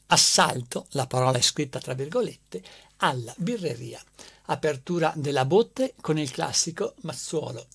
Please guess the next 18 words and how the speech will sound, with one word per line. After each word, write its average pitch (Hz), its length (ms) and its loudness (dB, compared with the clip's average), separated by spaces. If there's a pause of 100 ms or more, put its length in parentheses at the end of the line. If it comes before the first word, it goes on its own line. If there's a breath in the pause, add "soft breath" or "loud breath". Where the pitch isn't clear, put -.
grazie 175 520 -2
al 151 140 -4
mastro 147 380 -6
birraio 139 580 -8 (120)
Nicola 147 440 -6
Gabrielli 139 720 -4 (420 loud breath)
e 185 280 -2
al 202 260 -4
sindaco - 680 -4 (200)
Castellazzi. - 1040 2 (1900 soft breath)
Nel 139 280 -6
parco 160 680 2
della 135 280 -4
birreria, 185 680 -2 (240 loud breath)
sfilata 175 680 0
dei 131 180 -4
carri 147 300 -8
tradizionali 135 840 -8